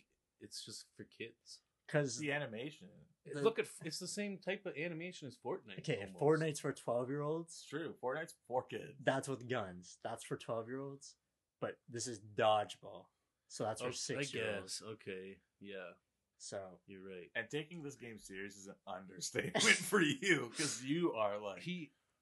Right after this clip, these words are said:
Speaker 3: balls to the wall. His, his
Speaker 1: If I did never
Speaker 3: sensitivity
Speaker 1: played
Speaker 3: is
Speaker 1: it
Speaker 3: on,
Speaker 1: with
Speaker 3: like,
Speaker 1: you
Speaker 3: a hundred and five. <laughs>
Speaker 1: Yeah, it is crazy.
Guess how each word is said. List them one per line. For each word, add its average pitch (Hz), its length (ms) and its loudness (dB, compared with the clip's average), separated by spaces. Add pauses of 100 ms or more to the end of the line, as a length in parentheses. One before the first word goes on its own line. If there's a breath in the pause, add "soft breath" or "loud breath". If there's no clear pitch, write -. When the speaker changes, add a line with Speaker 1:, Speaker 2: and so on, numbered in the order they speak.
(280)
Speaker 3:
balls 113 360 8
to 113 40 -8
the 110 120 -4
wall. 107 240 2
His, 135 140 2 (100)
his 160 180 4
Speaker 1:
If 135 120 8
I 165 120 12
did 226 160 -2
never 175 220 8
Speaker 3:
sensitivity 214 140 2
Speaker 1:
played 123 180 4
Speaker 3:
is 160 60 6
Speaker 1:
it 156 60 6
Speaker 3:
on, 147 160 8
Speaker 1:
with - 20 -2
Speaker 3:
like, 135 100 2
Speaker 1:
you 123 40 4
Speaker 3:
a 110 120 2
hundred 139 260 2
and 110 100 -12
five. 117 360 8 (120)
<laughs> - 120 0
Speaker 1:
Yeah, 147 360 8
it 156 220 6
is 147 220 6
crazy. 123 500 0